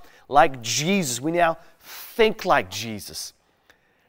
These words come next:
We now speak like Jesus. We now see like Jesus. We now act and do like Jesus.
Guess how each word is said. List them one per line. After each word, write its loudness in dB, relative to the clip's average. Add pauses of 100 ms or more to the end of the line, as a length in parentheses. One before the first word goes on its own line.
(120)
We -2
now 8
speak 0
like 2
Jesus. -8
We -4
now 8
see -2
like 2
Jesus. -10 (300)
We 0
now 8 (360)
act 6
and -6
do 2
like 2
Jesus. -8